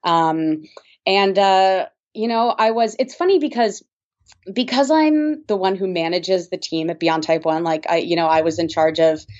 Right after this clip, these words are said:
managing the team, getting them their, you know, their outfits, coordinating with people getting there. Because I'd been so busy with that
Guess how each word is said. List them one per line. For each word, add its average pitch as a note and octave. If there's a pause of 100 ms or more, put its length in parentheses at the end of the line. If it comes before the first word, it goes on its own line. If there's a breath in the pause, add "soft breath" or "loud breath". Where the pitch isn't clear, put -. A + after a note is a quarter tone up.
(360 loud breath)
managing G3+
the F#3
team, F#3
getting F#3+
them F3
their, E3
you F3
know, E3+
their E3+
outfits, F3
coordinating F#3
with E3
people F3
getting E3
there. D#3+ (420 loud breath)
Because C4
I'd E4
been D#4+
so A#3+
busy F#3
with F#3+
that G#3+